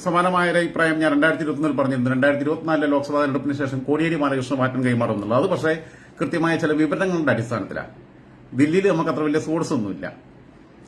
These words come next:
മോദിയുടെയും അമിത്ഷായുടെയും നാ-, പിന്നെ യോഗിയുടെയും അടുപ്പക്കാരോട് നമുക്ക് ബന്ധമില്ല. നാഗ്പൂരിലെ വിവരങ്ങളൊന്നും കിട്ടാൻ വലിയ എളുപ്പമല്ല.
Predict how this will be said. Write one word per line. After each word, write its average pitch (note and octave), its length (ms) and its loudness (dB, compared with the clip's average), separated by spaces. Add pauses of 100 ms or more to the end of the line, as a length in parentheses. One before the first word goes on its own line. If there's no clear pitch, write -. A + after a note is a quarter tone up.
(160)
മോദിയുടെയും E3+ 480 4
അമിത്ഷായുടെയും D#3 500 2
നാ-, C#3+ 340 0
പിന്നെ C3+ 760 0
യോഗിയുടെയും D3 480 2
അടുപ്പക്കാരോട് C#3 560 0
നമുക്ക് C3 300 -2
ബന്ധമില്ല. B2+ 500 0 (1080)
നാഗ്പൂരിലെ F#3 580 0
വിവരങ്ങളൊന്നും D#3 560 0
കിട്ടാൻ D#3 260 0
വലിയ C#3+ 180 2
എളുപ്പമല്ല. B2 600 -2